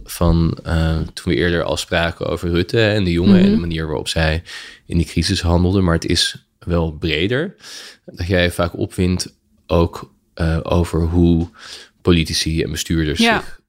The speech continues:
Speaker 1: uitdrukken.
Speaker 2: Ja.
Speaker 1: Hoe zij dingen formuleren. Terwijl je op het oog zou zeggen, nou, wat maakt dat nou uit? Zolang ze maar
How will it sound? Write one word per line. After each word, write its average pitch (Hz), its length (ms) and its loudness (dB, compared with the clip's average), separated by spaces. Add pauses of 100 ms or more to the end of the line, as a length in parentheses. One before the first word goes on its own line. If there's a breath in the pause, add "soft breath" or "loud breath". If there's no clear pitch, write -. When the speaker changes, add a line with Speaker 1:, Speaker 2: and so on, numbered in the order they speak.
(100)
Speaker 1:
uitdrukken. - 580 -6
Speaker 2:
Ja. 104 160 -2
Speaker 1:
Hoe 87 80 0
zij 85 140 0
dingen 80 220 -4
formuleren. 85 720 -2 (400 loud breath)
Terwijl 90 240 2
je 80 60 -4
op 78 60 -12
het - 100 -10
oog 85 180 0
zou 95 180 2
zeggen, 90 400 0
nou, 80 300 -2
wat 80 200 -8
maakt 82 180 -4
dat - 180 -2
nou 76 140 -4
uit? 87 340 -4
Zolang 76 360 -4
ze 85 80 -4
maar 82 440 2